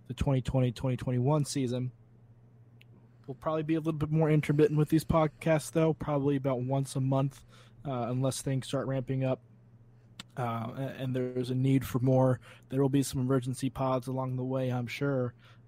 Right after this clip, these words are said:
Um, but I w-, wanna go ahead and thank all of our listeners who have been tuning in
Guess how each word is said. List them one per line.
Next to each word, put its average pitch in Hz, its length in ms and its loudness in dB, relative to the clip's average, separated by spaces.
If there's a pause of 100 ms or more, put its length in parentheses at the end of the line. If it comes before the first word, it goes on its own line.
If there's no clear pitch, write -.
Um, 123 460 0 (460)
but 147 80 4
I 143 40 8
w-, 147 160 4 (220)
wanna 147 200 6
go 147 120 6
ahead 139 200 6
and 127 140 4
thank 143 280 0
all 135 140 2
of 123 80 0
our 131 120 4
listeners 135 480 -2
who 139 80 -2
have 123 80 -2
been 127 100 -2
tuning 131 360 -2
in 127 280 0